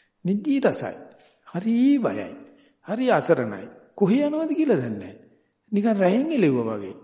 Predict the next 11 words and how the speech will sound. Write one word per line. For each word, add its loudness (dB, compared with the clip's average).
පාඩුකමක්. -2
ඕක 0
කියන්නේ -2
මුස්පෙන්තු -4
කියලා. -6
ඔය 4
ඌනිමේ 2
තමයි -2
පුත්තජනේ -4
ජීවත් -2
වෙන්නේ. -12